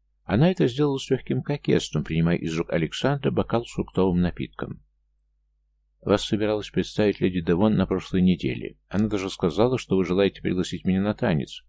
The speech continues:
но я так и не дождалась приглашения». «Я весь вечер хотел это сделать, но решил, что вы мне откажете», честно признался Александр Босворт. Элизабет Уэллс легко рассмеялась. «И давно вы меня преследуете?»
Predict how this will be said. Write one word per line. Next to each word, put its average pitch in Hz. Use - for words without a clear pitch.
но 90
я 101
так -
и -
не 123
дождалась 101
приглашения». 71
«Я 92
весь 98
вечер 120
хотел 107
это 87
сделать, 110
но 92
решил, 90
что -
вы 90
мне 85
откажете», 73
честно 131
признался 107
Александр 80
Босворт. 64
Элизабет 80
Уэллс 82
легко 85
рассмеялась. 64
«И 185
давно 131
вы 117
меня 98
преследуете?» 90